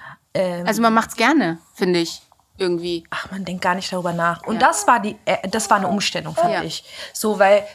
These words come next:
Speaker 1: <clears throat> er entscheidet einfach alles.
Speaker 2: Mhm.
Speaker 1: Wenn's ihm nicht gut geht, dann entscheidet er, dass ihr da ein bisschen länger, äh, zu Hause bleiben müsst. Oder dass ihr, wenn er noch nicht wach ist, dann, f-, hallo, der wird
Speaker 2: Da geht der
Speaker 1: erstmal
Speaker 2: Tag noch nicht los.
Speaker 1: Ah, dann wird er schläft
Speaker 2: Ja.
Speaker 1: einfach ein bisschen weiter, ne, mein Schatz?
Speaker 2: Ja.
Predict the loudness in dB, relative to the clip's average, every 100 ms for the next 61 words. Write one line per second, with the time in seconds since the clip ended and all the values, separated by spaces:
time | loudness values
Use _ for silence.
0 | _ _ _ _ -2 0 2 0 -4 _
1 | _ _ 0 2 2 2 0 0 -2 -4
2 | -6 -4 -2 0 0 0 -2 -2 -4 -4
3 | -8 _ _ -6 -2 0 2 2 2 0
4 | -2 0 0 0 0 0 0 0 -4 -4
5 | -2 -2 0 0 2 2 0 0 2 2
6 | 0 -4 0 2 2 4 4 4 -2 -2
7 | 0 0 0 0 0 0 -4 -4 -2 -2
8 | -2 -2 -2 -4 -8 -8 -2 2 4 4
9 | 2 2 0 2 2 2 2 0 -4 -14
10 | -12 -6 -4 0 2 2 2 0 -2 -2
11 | -2 0 2 4 4 6 6 6 6 6
12 | 6 4 0 -2 -2 0 4 4 4 2
13 | 0 -2 0 0 0 0 -2 -2 -4